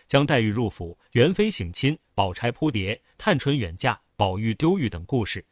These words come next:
用极具古典审美韵味的舞蹈语言呈现。八月二十九日，李湘回应网络传言，称“我们在伦敦没有购买任何房产，请房产中介们不要乱写。谢谢。”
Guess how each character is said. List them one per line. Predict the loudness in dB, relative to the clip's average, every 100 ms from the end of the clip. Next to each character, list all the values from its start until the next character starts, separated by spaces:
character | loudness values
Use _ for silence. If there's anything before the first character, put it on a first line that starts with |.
| _ _
用 | 2 2
极 | 2 0
具 | 0
古 | 0 0 0
典 | 0 -4
审 | -4 0
美 | 0
韵 | 0 -2
味 | -2
的 | -4
舞 | -6 -4
蹈 | -2 -2
语 | -4 -8
言 | -8 -8
呈 | -8
现。 | -4 -4 -4 _ _ _ _ _
八 | 4 4
月 | 4
二 | 4
十 | 2
九 | -4 -6
日， | -4 -4 -6 _
李 | -2 0
湘 | 0 0
回 | 0 -2
应 | 0 0
网 | -2 -4
络 | -4
传 | -4 -4 -4
言， | -4 -6 -14 _ _
称 | 2 4
“我 | 4
们 | 0
在 | -2
伦 | 0 -2 0
敦 | 0
没 | 0 0
有 | 0 0
购 | 0
买 | 0 -2
任 | 2 2
何 | 2 -6
房 | -4 -6
产， | -8 -12 _ _ _ _ _
请 | 2 2
房 | 4 0
产 | 0 -4
中 | -2 -2
介 | 0
们 | 0 -2 -8
不 | -2
要 | 0 0
乱 | 0 -2
写。 | -4 -6 -10 _ _ _ _ _
谢 | 4 4
谢。” | 4